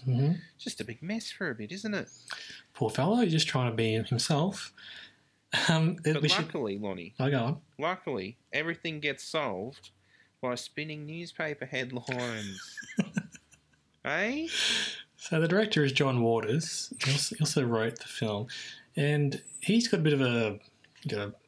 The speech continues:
Speaker 1: background, you know, John Waters. He's
Speaker 2: It's a bit autobiographical.
Speaker 1: Supposedly, yes. He's a Baltimore native and lover. He had lots of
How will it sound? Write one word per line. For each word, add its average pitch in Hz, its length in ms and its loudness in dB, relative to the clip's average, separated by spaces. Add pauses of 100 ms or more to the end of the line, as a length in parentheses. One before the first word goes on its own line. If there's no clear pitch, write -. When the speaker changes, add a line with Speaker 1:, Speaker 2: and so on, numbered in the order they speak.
(100)
Speaker 1:
background, 156 560 2
you 151 80 4
know, 127 220 2
John 127 240 4
Waters. 147 420 2
He's 120 280 2
Speaker 2:
It's - 200 -12
a 120 40 -8
bit 135 200 0
autobiographical. 107 1600 -4 (300)
Speaker 1:
Supposedly, 127 560 2
yes. 110 400 0 (340)
He's 127 240 2
a 123 60 4
Baltimore 117 720 2 (100)
native 131 640 0
and 110 380 0
lover. 143 420 2 (400)
He 113 380 2 (120)
had 120 160 0
lots 143 200 0
of 113 200 -2